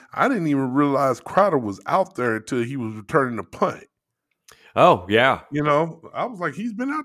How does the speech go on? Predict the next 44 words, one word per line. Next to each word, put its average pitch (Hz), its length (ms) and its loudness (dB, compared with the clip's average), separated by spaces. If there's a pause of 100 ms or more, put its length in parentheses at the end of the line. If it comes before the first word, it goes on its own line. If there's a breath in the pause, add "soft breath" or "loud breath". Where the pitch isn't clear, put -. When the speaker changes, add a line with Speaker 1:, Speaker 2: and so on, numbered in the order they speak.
Speaker 1:
there." 254 180 -4
Jalen 139 480 -6
was 131 60 -10
like, - 160 -6
"Yeah, 403 160 -4
he's 254 140 -6
been 254 200 -10
out 262 160 -8
there." 180 120 -10
I'm 160 60 -12
like, 131 120 -14
"Oh, 311 200 -12
okay." 214 300 -8 (520 loud breath)
Um, 120 580 -2 (220)
so 143 160 4
I 156 140 6
feel 165 260 0
like 147 160 0
Isaiah 127 340 -2
McKenzie 127 560 -6
and 98 80 -10
Crowder 147 380 2
are 110 140 0
still 131 360 -2
jockeying, 139 800 -2 (640 soft breath)
um, 107 560 -6 (360)
for 131 200 0
that 123 160 2
slot - 360 -2
position. 170 600 -6 (500 loud breath)
Speaker 2:
Yeah, 156 220 -2
Speaker 1:
And 127 180 0
Speaker 2:
they - 40 -10
are. - 100 -12
Speaker 1:
J-, 123 120 -12 (400)
and 113 200 -4
Jake 143 220 -4
Kumerow 147 560 -4
is 113 60 -14
probably 131 260 2
better 135 320 0
for 127 140 -6
the 113 80 -2
boundary. 139 720 2